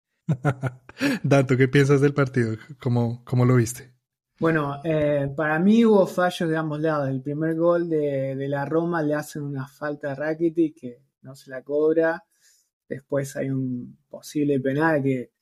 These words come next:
Speaker 2: para mí la verdad que no me fijo tanto. Lo que le decía, lo vimos junto con Jairo el partido, lo que le decía, si van a penales va a ganar el Sevilla porque tienen a Bono, que es un arquero mucho más confiable que,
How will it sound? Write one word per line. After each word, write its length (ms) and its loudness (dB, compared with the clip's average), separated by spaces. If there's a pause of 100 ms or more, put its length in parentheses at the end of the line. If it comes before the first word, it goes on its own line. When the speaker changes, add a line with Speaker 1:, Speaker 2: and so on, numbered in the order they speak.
(320)
Speaker 2:
para 160 -8
mí 220 0
la 200 -2
verdad 160 -2
que 100 -4
no 100 -6
me 120 -6
fijo 280 0
tanto. 320 2
Lo 220 0
que 100 -4
le 200 -4
decía, 680 -2
lo 160 -6
vimos 260 0
junto 300 0
con 160 -4
Jairo 340 0
el 80 0
partido, 800 2 (420)
lo 120 -2
que 80 -2
le 100 -2
decía, 300 -4
si 240 -10
van 220 -2
a 100 0
penales 480 -2
va 120 0
a 20 -4
ganar 220 -4
el 60 -10
Sevilla 500 -6
porque 600 -8
tienen 300 -8
a 100 -4
Bono, 340 4
que 120 -16
es 340 -20 (220)
un 80 -20
arquero 540 -4 (100)
mucho 400 -8
más 140 -6
confiable 720 0
que, 320 -14